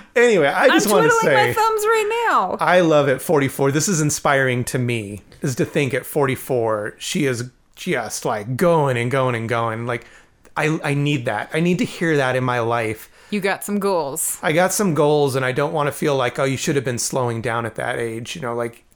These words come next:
Speaker 1: keep going.
Speaker 2: No, I feel like we should speed up until we burn out at the very end when we're a hundred and twenty-eight.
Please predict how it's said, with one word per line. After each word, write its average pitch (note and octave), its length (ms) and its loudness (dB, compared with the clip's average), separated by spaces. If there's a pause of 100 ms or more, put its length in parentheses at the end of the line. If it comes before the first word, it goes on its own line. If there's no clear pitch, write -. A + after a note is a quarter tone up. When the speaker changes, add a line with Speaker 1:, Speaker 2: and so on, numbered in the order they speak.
Speaker 1:
keep - 280 -6
going. A#2+ 420 -4 (380)
Speaker 2:
No, C#4+ 160 -2
I B3+ 80 0
feel B3 220 -2
like C4+ 160 -2
we C4 100 -2
should A#3 200 -4
speed A#3 400 -2
up B3+ 200 0
until F#3+ 280 -4
we F#3+ 140 -2
burn G3 340 -6
out A3+ 200 -2
at F#3+ 140 -4
the E3+ 80 -10
very F#3+ 520 -2
end F#3 460 -4
when F3 160 -8
we're E3 100 -4
a E3 60 -6
hundred G3 400 -8
and F3+ 160 -6
twenty-eight. F#3 640 -8